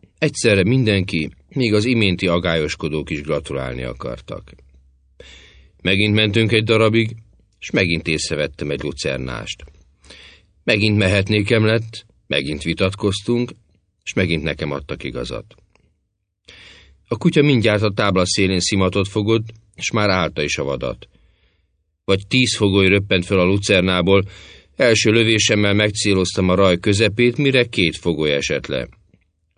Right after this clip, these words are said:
A második lövéssel sikerült még egyet lehoznom. Ebből a zsákmányból már kitelt a finom pecsenye,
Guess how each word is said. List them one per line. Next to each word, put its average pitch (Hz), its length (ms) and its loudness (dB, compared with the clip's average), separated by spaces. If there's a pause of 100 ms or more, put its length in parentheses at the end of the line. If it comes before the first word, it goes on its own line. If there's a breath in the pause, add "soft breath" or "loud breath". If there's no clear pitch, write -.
(120)
A 82 100 -4
második 101 460 0
lövéssel 92 720 0
sikerült 87 540 -4
még 78 260 -4
egyet 69 280 -8
lehoznom. 65 600 -10 (1400)
Ebből 139 320 4
a 113 80 4
zsákmányból 90 680 -2
már 69 220 -6
kitelt 95 440 -4
a 67 60 -4
finom 76 360 -6
pecsenye, 73 500 -6